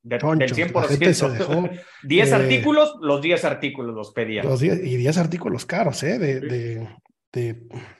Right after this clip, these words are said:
Speaker 2: pues arriba de, de mil dólares los tickets. Eh, muy bien, muy bien por los que lo aprovecharon. Eh,
Speaker 1: Y
Speaker 2: y, pues,
Speaker 1: recuerden que
Speaker 2: gracias a
Speaker 1: esos
Speaker 2: Adidas.
Speaker 1: promo codes que vamos, que, que dimos y que, pues, esperemos seguir pudiendo dar,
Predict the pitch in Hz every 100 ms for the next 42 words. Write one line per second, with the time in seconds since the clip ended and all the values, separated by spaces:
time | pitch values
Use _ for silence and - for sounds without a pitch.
0 | _ - 123 120 156 180 139 127 135 123
1 | 123 160 151 170 165 135 117 113 - 143
2 | - 123 - 117 113 110 117 151 147 139
3 | - 151 160 139 131 123 120 113 117 113
4 | - 156 175 170 - 123 120 123 165 170
5 | 175 233 254 156 170 127 131 123 156 190
6 | 220 214 202 202 170 156 185 185 131 135
7 | 123 - _ 120 143 175 131 110 110 -
8 | 95 107 117 - 120 160 - 123 139 139
9 | 127 135 151 143 170 -